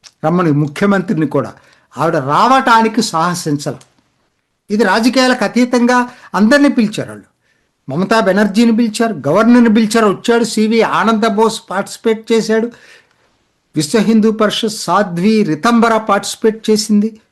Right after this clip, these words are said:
అసలు ఆవిడ మాట్లాడుతున్నప్పుడు ఉద్రేకానికి లోనైపోయారు జనం.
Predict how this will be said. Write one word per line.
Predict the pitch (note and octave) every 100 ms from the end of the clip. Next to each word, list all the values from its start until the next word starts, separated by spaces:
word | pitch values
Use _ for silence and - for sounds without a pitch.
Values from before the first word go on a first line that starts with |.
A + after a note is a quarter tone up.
| _ -
అసలు | C#3+ A3
ఆవిడ | G3+
మాట్లాడుతున్నప్పుడు | E3 F#3 G#3+ B3+ B3+ A#3 A#3+ A#3 A3 A#3+
ఉద్రేకానికి | F3 E3+ C4 C4 A#3+ A#3 A#3
లోనైపోయారు | G#3+ A3 G#3+ G#3+ A#2+
జనం. | A#2 D3+